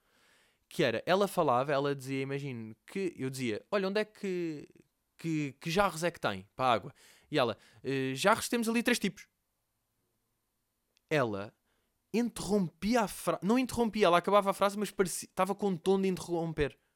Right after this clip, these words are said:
Parecia que ia dizer qualquer coisa a mais, porque fechava tipo, "Uop." Estão a ver? "Ah, este aqui eu também gosto muito."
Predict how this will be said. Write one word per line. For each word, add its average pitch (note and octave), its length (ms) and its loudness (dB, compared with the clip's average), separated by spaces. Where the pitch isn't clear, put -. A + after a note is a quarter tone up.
Parecia E3+ 240 -4
que A3 80 -4
ia - 20 0
dizer G3+ 140 -2
qualquer G3 240 0
coisa G3+ 200 2
a F#3+ 40 0
mais, F3+ 280 -2
porque - 200 -20
fechava G3 220 -2
tipo, F#3 140 -6
"Uop." F3+ 240 0
Estão B2 160 -6
a - 20 -2
ver? A#2 200 0
"Ah, G#3+ 180 6
este G#3 200 2
aqui G#3+ 120 -4
eu A#3+ 40 0
também C#4+ 180 -6
gosto D4 200 4
muito." F#3+ 240 4